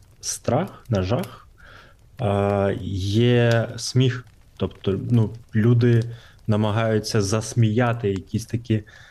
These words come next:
е, страшні моменти. І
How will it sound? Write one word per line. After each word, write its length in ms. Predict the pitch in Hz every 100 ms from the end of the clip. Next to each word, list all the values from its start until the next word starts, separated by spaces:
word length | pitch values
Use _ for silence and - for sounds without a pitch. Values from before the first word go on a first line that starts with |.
| - _
е, 280 | 113 104 101
страшні 600 | - - 110 - 123 120
моменти. 840 | 104 98 120 185 208 151 113 101 - - - - - _ - - - -
І 460 | 120 123 131 127